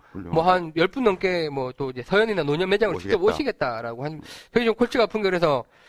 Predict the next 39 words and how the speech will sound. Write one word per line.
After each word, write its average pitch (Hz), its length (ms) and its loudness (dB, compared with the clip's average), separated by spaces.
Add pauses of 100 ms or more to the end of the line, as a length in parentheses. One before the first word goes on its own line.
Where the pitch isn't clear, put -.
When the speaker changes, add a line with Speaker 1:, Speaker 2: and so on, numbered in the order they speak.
(140)
Speaker 2:
서현 330 300 2
매장에서도 277 520 0
셋 - 180 -2
중에 254 120 -4
한 254 160 -2
명 214 100 -2
있어야 202 200 0
될 135 120 -6
것 117 140 -6
같고, 107 340 -14 (140)
노년 185 260 4
매장에서도 202 500 0
또 131 140 -8
셋 - 180 -8
중에 185 100 -6
한 202 120 -4
명 160 80 -4
있어야 180 240 -2
될 120 100 -8
것 110 160 -10
같고, - 180 -10 (300)
중계도 233 380 0
해야 185 100 4
되고, 107 340 -6 (200)
아, - 200 -8
이거 170 100 -6
좀 156 100 -6
어떻게 190 220 -4
해야 220 60 2
될지 220 120 -10
조금 202 180 -6
골치가 202 300 -6
아픕니다. 135 360 -6
그래서 175 220 -6
어쨌든 226 380 0 (720)
또 220 100 8
많이 196 160 4
참가해 240 260 4
주시는데 220 200 -2